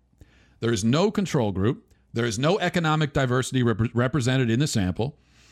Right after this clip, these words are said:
And it relies largely on self-reported data from people who are both ideologically and personally committed to a certain conclusion. So this, again, is just embarrassing. And I would suspect, having not looked at all eighty studies, I would suspect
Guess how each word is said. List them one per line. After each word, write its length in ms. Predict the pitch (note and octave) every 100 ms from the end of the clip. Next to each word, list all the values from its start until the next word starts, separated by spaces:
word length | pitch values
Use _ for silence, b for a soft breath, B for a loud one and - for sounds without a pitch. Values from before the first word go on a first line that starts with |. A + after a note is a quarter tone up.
| b b -
And 320 | C#3 C#3+ C#3
it 140 | D3
relies 440 | C#3+ C#3 C#3+ D3 A#2+
largely 400 | C3 D3+ C#3+ C#3
on 120 | B2+
self-reported 680 | - C#3 C#3 C#3+ D3 C3
data 300 | A2 A2+ A#2
from 240 | A2 A#2 G#2+
people 380 | - A#2+ A#2 A2
who 100 | A2+
are 120 | G#2+
both 320 | G#2+ A2 -
ideologically 760 | A#2 B2 B2 A#2 A2+ G#2+ A2 G2
and 120 | G2+
personally 360 | - A2 - G#2
committed 400 | G#2+ G#2 G#2 G2 B B
to 160 | G#2+ G#2
a 80 |
certain 340 | G2+ A#2 G2+ G#2
conclusion. 600 | G#2+ G2+ G2+ G2 G2 F#2 b b b
So 220 | - G#2+
this, 200 | G#2+ B2 -
again, 460 | A#2 A2 G2+ G2 F#2
is 160 | G2
just 260 | G#2+ G2 -
embarrassing. 600 | F#2+ A#2+ C3+ A#2+ G#2+ G2+ b b b
And 100 | A#2
I 100 | B2
would 160 | C#3+ D3
suspect, 420 | D3 - E3+ -
having 300 | G2 B2 A#2+
not 200 | A#2+ C#3+
looked 240 | D#3+ F3
at 80 | D#3
all 180 | C#3+ D3
eighty 220 | C#3 D3 D3+
studies, 380 | - G#2+ E2+
I 80 | F#2
would 140 | G#2 G2
suspect 500 | - - B2 -